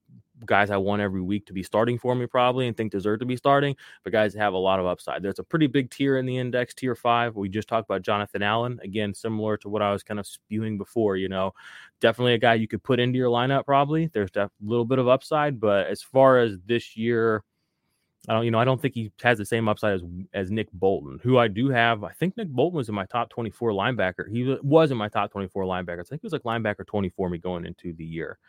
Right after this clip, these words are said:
So, um, hopefully that answered your question, Ajax two.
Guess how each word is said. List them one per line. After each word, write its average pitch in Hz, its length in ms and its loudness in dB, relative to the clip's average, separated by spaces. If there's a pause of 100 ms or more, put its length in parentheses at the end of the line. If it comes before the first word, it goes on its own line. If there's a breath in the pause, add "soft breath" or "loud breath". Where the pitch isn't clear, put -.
(380 soft breath)
So, 85 520 -4
um, 95 260 -10 (720)
hopefully 151 280 4
that 117 60 2
answered 113 220 -6
your 101 80 -6
question, 110 340 -2
Ajax 95 440 -6
two. 151 360 -2